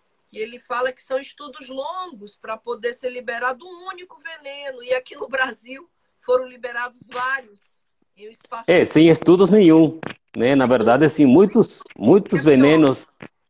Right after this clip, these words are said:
Speaker 2: é, muitos venenos, digamos, na prática, a Anvisa foi tirada da, do páreo, né? E foram,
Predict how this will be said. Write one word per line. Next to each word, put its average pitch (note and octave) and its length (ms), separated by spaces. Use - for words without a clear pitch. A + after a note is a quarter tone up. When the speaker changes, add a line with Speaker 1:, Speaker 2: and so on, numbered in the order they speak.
Speaker 2:
é, C3+ 240
muitos F3 340
venenos, C#3 460
digamos, B2 280
na B2+ 120
prática, C3+ 340
a C3 60
Anvisa A#2+ 680
foi C3+ 180
tirada A#2 440
da, F2 360
do A#2 120
páreo, B2 400
né? D#3+ 180
E E3+ 380
foram, F3+ 480